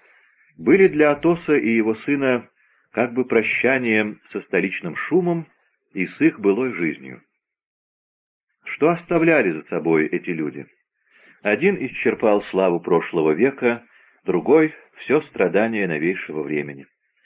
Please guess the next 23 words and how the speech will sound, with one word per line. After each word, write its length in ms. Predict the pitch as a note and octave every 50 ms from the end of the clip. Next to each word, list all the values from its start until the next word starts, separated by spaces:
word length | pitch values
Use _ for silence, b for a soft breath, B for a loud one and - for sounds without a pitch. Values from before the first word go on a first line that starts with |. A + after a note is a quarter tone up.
| b b b b b
Очевидно, 580 | F2+ F2+ - - - B2 E3 F3+ E3 E3 D3+
что 200 | - - - B2+
ни 120 | A#2 A#2 A2+
тому, 260 | - A#2 B2 C#3+ D3
ни 80 | C3+
другому 560 | A2 F#2+ F2+ - E2 E3 D#3+ E3 D#3 D3+ D3 _ b b b b b b
нечего 480 | F2+ C3 E3+ E3+ E3+ - B2+ G#2 G2+
было 240 | F2 F2 E2+ E2 D#2+
спрашивать 680 | - - - F2+ F#2+ G#2 - - - F#2 F2+ F2+ - - - _ - -
со 80 | E2+
своих 320 | - - E2+ D#2+ E2+ E2+ -
современников. 720 | - E2+ D#2+ D#2+ D#2 D2+ D2+ D2 D2 C#2+ C#2 - - - - - _ _ _ _ _ _ _ _ _ _ _ _ _ _ _ _ _ -
Оставалось 640 | E2+ D#2 - - F#2 F#2+ B2 F3 F#3 F3 E3+ -
лишь 180 | D#3+ E3+ E3 - -
посетить 420 | D3+ C3+ - B2 A2+ C3 D#3 D3+
герцога 500 | F#2+ F2+ C3 C#3 C#3 - - A2 F#2 F2+
де 140 | E2+ E2 D#2
Буфора, 580 | - - - - - C3+ E3+ F3+ F3+ F3 E3+ b b b b b b b
чтобы 320 | - - G#2+ F2+ F2+ F2+
окончательно 760 | E2+ E2 F2 D#2+ D2 - - C3+ D#3 D3+ D3+ C#3+ C#3+ C#3+ C#3
условиться 720 | - - - - - G2 A2 A2 A2 A2 _ - G#2 G2
об 200 | - - F#2+ F2+
отъезде. 560 | F#2 F2+ - F2 D#2+ D#2 C#2+ B1+ - - A#1+